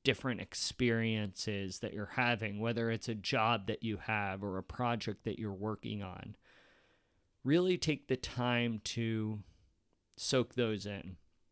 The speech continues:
for what they are, not for what they may represent online or what you may be showing it off as on social media, but really enjoy it for what it is.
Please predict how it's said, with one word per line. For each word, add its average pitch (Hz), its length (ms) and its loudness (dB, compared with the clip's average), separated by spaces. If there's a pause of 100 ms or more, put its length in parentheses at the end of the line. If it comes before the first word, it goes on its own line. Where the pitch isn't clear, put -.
(880)
for 135 160 2
what 131 240 4
they 120 200 6
are, 98 380 -2 (260)
not 143 260 6
for 156 220 2
what 143 280 6
they 135 200 4
may 127 320 4
represent 123 840 2
online 117 1040 2
or 107 280 -2 (360)
what 120 260 2
you 127 160 4
may 120 300 4
be 120 160 2
showing 123 420 2
it 110 120 0
off 113 360 2
as 113 480 4
on 110 200 0
social 117 440 -2
media, 104 560 -4 (600)
but 127 120 2
really 147 380 4
enjoy 123 340 2
it - 140 0
for 113 200 -2
what 110 400 2
it 123 220 2
is. 127 540 0